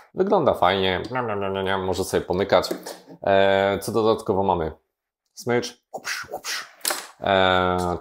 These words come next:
to już pokazywałem. Mamy szczotkę do czesania. Hmm, można się bawić w cudowne czesanie piesełków. Mamy kość. E, mamy jeszcze gdzieś tutaj piłkę. Haha, chodź tu, piłko.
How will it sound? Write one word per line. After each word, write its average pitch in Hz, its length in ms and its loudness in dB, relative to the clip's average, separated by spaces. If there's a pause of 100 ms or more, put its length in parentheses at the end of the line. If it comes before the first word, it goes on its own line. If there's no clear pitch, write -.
to 113 120 2
już 92 140 0
pokazywałem. 110 800 2
Mamy 90 280 0
szczotkę - 460 0
do 104 120 0
czesania. 104 600 -2
Hmm, 110 360 -6
można 101 260 -6
się 101 140 -4
bawić 95 440 2
w - 40 -16
cudowne 92 480 -2
czesanie 92 500 -4
piesełków. 110 720 0 (680)
Mamy 101 200 -4
kość. - 600 0 (320)
E, 104 380 2
mamy 104 280 2
jeszcze 95 220 -2
gdzieś 92 220 -6
tutaj 92 640 0
piłkę. 95 340 2
Haha, 110 380 0
chodź - 280 -6
tu, 92 80 -8
piłko. 95 400 -2